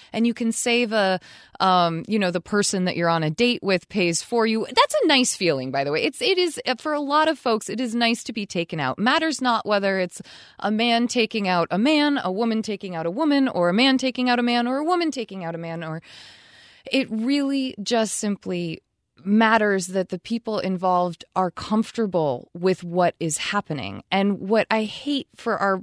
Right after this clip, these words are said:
our dear dating listener here is that this person is out on these dates feeling like they understand what's going on.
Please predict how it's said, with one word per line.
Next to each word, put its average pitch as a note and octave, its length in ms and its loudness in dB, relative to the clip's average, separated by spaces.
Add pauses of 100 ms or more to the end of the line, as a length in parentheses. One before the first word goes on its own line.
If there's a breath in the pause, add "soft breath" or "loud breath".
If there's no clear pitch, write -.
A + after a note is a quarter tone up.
(100)
our G#3 140 0
dear A3 340 -2
dating G3 560 -2
listener G3 440 -2
here D#3 440 -4
is G3 220 -8
that F#3+ 280 -2 (540 loud breath)
this A3+ 220 0
person F#3+ 760 -4
is F#3 460 -4 (400)
out A#3+ 240 4
on B3 160 4
these G3 280 -2
dates E3 460 -4 (340 soft breath)
feeling C#4 440 4
like A#3 220 2
they G3 100 -2
understand E3+ 540 -4
what's D#3 160 -8
going D#3 320 -6
on. D3+ 240 -4